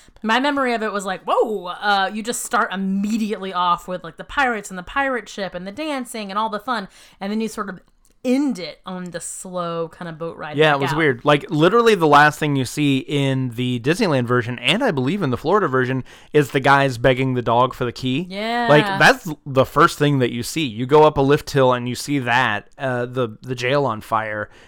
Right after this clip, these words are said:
Speaker 2: and then, like, a couple more short scenes, and then you're in the big cannonball section. It's very weirdly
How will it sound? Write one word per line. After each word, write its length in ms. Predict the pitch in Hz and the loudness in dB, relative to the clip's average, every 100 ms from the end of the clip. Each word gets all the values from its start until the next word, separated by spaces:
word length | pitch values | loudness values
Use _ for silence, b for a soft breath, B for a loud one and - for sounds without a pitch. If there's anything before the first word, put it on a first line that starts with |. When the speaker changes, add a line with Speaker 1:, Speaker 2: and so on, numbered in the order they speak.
| b | b
Speaker 2:
and 140 | 143 | 0
then, 120 | 156 147 | 2 4
like, 200 | 143 120 | 2 0
a 60 | |
couple 260 | - 156 156 | -4 -2 0
more 180 | 151 139 | 0 0
short 460 | - - 160 160 | -2 0 2 0
scenes, 380 | - 156 147 131 | -4 -4 -4 -4
and 180 | 135 135 | -2 0
then 140 | 143 | 2
you're 180 | 139 131 | 2 2
in 140 | 127 | 0
the 80 | 120 | -2
big 200 | 117 123 | -2 -4
cannonball 520 | - 135 135 127 117 | -4 -4 -2 -2 -2
section. 400 | 113 120 - 120 110 | -2 -6 -8 -10 -6
It's 160 | 170 | -6
very 520 | 156 165 180 185 170 | 0 2 2 0 -2
weirdly 840 | 135 127 131 147 147 135 127 117 | -4 -4 -4 -4 -2 -2 -2 -6